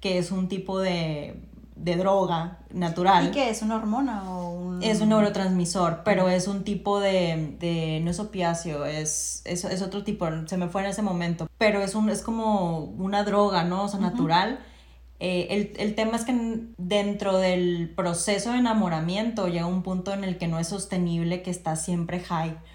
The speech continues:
Speaker 1: o sea, que
Speaker 2: Ujú.
Speaker 1: siempre estás arriba. Entonces tu cuerpo dice, "Ya basta", por eso llega un punto en que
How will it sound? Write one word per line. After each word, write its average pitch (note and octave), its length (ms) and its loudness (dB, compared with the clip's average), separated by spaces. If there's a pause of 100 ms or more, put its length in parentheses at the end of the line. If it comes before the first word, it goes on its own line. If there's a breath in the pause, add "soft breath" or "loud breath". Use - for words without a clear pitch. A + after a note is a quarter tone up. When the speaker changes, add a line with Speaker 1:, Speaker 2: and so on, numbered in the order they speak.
(120)
Speaker 1:
o G3 40 -8
sea, F#3+ 100 -2
que F#3+ 80 -2
Speaker 2:
Ujú. F3 60 0
Speaker 1:
siempre F#3 260 0
estás G3 240 -4
arriba. F#3+ 580 0 (280 loud breath)
Entonces - 200 -10
tu G#3+ 140 -4
cuerpo G3+ 260 -2
dice, F#3+ 180 0
"Ya F3 200 4
basta", F3+ 500 0
por F#3+ 140 0
eso F#3 180 0
llega F#3+ 140 0
un G3 120 -2
punto F#3+ 280 -4
en G3+ 120 -6
que F3 540 -4